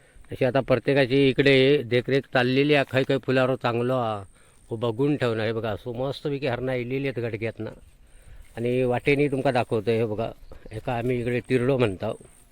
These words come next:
बघा कसं होतो तिरडो. आणि एकदम फुकट आहो इकडे कोकणात हा.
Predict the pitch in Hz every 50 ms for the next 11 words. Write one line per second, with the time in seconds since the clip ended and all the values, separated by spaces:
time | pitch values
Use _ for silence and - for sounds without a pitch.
0 | _ _ - - - - _ - - - - - - - - 101 113 107 117 107
1 | - 113 - - 117 117 107 - 117 - - 120 113 104 101 113 - - - -
2 | - - - - 123 143 165 170 156 143 196 202 180 - - - - 208 202 185
3 | 170 143 127 120 107 85 107 104 98 - 120 - - 101 95 90 - - -